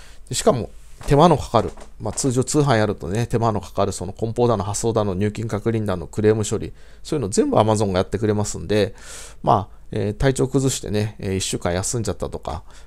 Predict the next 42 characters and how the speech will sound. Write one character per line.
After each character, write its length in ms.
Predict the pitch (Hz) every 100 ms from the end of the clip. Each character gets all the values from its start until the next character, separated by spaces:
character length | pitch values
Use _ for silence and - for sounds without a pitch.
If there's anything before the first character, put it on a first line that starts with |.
| -
あ 120 | 117
る 80 | 120
い 40 | 113
は、 300 | 73 90 - -
え 460 | 95 92 85 76
ー、 40 | 90
旅 100 | 107
行 160 | 110
に 120 | 107 104
ね、 260 | 123 120 -
え 560 | 95 87 78 64 64 67
ー、 40 |
一 40 |
週 140 | - -
間 200 | - 80 101
ど 100 | -
っ 40 | -
か 100 | 80
に 80 | 85
行 60 |
っ 20 |
た 100 | -
と 220 | 85 - - -
い 80 |
う 180 | 139 139
こ 160 | 135 143
と 160 | 139 117
を 80 |
や 80 | 101
っ 40 | -
て 160 | -
も 260 | 123 120 98 104 110 -
全 100 | 107
く 180 | 135 85
問 240 | 101 101
題 160 | 101 90
な 120 | 95
い 80 | 85
で 80 |
す。 280 | - - - - - - - - - - - - - - - - - - -
そ 260 | - 120
の 200 | 117 120